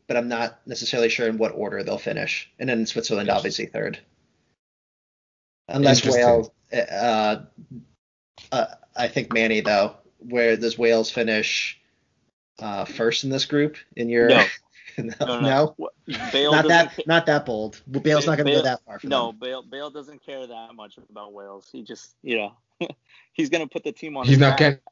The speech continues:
Speaker 2: he's not getting paid. He's not getting paid. 'Cause I,
Speaker 3: Yeah,
Speaker 2: I
Speaker 3: he's
Speaker 2: looked at
Speaker 3: gonna
Speaker 2: how much,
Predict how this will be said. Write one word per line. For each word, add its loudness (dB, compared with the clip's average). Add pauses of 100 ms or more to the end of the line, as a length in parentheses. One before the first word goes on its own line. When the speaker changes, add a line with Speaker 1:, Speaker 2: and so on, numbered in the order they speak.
(140)
Speaker 2:
he's 4
not 4
getting 2
paid. -2
He's -6
not 0
getting 0
paid. -6 (120)
'Cause -2
I, 4
Speaker 3:
Yeah, 4
Speaker 2:
I 4
Speaker 3:
he's 4
Speaker 2:
looked 6
at -6
Speaker 3:
gonna -2
Speaker 2:
how 2
much, -10